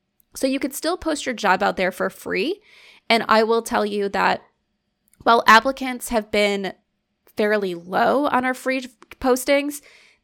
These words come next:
the quality of applicants on our free job postings are way better than the few that we attempted to sponsor right now.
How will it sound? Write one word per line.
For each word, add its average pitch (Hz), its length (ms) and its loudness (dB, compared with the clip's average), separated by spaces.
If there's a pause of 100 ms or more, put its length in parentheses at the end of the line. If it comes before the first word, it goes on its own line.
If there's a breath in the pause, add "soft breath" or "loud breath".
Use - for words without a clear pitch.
the 226 140 -2
quality 233 760 4
of 247 140 0
applicants 226 520 0
on 214 100 -2
our 214 80 -4
free 214 240 -4
job 214 260 0
postings 214 460 -4 (100)
are 190 360 -4
way 208 800 6
better 185 540 0
than 175 160 -6
the 180 80 -6
few 175 220 -6
that 180 160 -4
we 175 100 -2
attempted 180 380 -10
to 185 40 -8
sponsor - 400 -10
right - 220 -10
now. - 200 -10